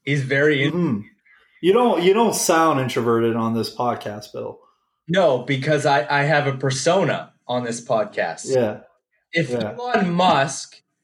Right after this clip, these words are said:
Speaker 1: decided that, "Oh, if I was on the Joe Rogan podcast, I'm just gonna
Speaker 2: Yeah.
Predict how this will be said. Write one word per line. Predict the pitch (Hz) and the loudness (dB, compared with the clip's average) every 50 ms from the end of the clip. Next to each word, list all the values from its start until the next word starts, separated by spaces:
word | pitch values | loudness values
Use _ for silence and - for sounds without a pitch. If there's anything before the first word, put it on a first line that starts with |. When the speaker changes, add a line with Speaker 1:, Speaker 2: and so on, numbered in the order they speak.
| _ _ _ _ _ _ 135 | _ _ _ _ _ _ -4
Speaker 1:
decided | 135 147 143 - - 175 170 180 196 190 175 139 123 113 117 123 135 139 147 - - | -4 -2 -2 -2 0 0 2 4 2 2 2 0 0 0 -2 -2 -4 -8 -14 -16 -18
that, | 117 117 135 131 127 127 127 127 123 - _ _ _ _ _ _ - | -8 -2 0 2 2 2 2 0 -2 -6 _ _ _ _ _ _ 0
"Oh, | 202 226 202 165 135 120 110 101 101 - _ _ _ _ _ _ _ - | 2 4 4 4 2 0 -2 -4 -8 -10 _ _ _ _ _ _ _ -6
if | 147 143 131 | -6 -2 0
I | 165 160 165 | 2 2 2
was | 156 151 160 | 2 2 0
on | 156 147 | 0 2
the | 143 139 | 0 0
Joe | 131 143 165 156 | 2 2 2 2
Rogan | 135 139 180 220 226 190 175 160 143 | 2 2 2 2 2 2 0 -2 -2
podcast, | 131 139 127 123 120 117 - 127 117 117 113 123 131 - - - _ _ _ _ _ _ _ _ _ _ _ - | -2 -2 -2 0 -2 -4 -4 -4 -2 -2 -2 -2 -4 -8 -12 -16 _ _ _ _ _ _ _ _ _ _ _ -6
I'm | 131 147 151 143 | -2 -2 0 2
just | 151 151 147 - | 2 0 0 2
gonna | 156 147 127 | 0 0 0
Speaker 2:
Yeah. | - - | 0 -2